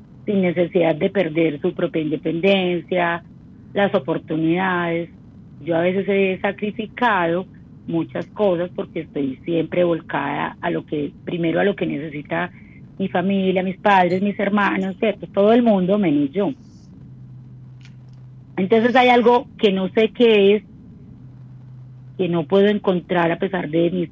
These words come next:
prácticas espirituales y demás, no puedo encontrar como mi centro para poder decir,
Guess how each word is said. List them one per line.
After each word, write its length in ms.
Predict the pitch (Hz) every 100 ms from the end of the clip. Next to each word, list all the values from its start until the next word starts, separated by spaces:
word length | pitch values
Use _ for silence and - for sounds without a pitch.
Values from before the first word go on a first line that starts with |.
| -
prácticas 560 | 185 170 - 185 170
espirituales 720 | 175 175 165 160 - 151 160
y 80 | 180
demás, 340 | 185 180 175 180
no 200 | 180 165
puedo 180 | 180 185
encontrar 720 | 185 196 190 226 220 196 190 - - - - - -
como 160 | 185
mi 180 | 185 208
centro 500 | - 233 214 190 202
para 180 | 196 180
poder 260 | - 165 147
decir, 540 | 170 175 190 185 180